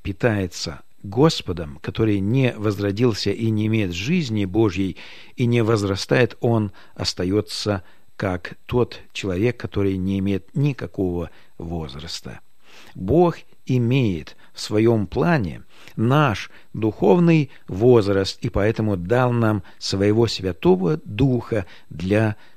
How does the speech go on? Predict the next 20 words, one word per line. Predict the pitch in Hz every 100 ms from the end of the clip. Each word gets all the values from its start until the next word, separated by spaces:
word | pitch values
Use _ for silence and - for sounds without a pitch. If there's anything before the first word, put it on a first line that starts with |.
| -
э, | 92 92 92 -
роста, | 95 104 113 90 - 98 90 - -
слушатели | - - 98 - - 90
дорогие. | 78 80 64 57 - - - - - - - - - - -
Дальше | - 160 202 - 170 156 135 - -
он | 117 120 113
говорит, | 107 113 127 - -
э, | 107 98 92 - - - -
э, | 92 90 90 87 87 -
к | -
послушанию | - 104 - 104 - 175 185 160 143 - - - -
и | 127
окроплению | 98 - 92 - 127 156 143 135 123
кровью | - 117 127 104 110 -
Иисуса | 95 - 98 -
Христа. | - - - - - - - - - - - - -
Здесь, | 107 180 190 - - - - -
как | - 90
видим, | 113 160 107 - - - - - -
мы | 117 202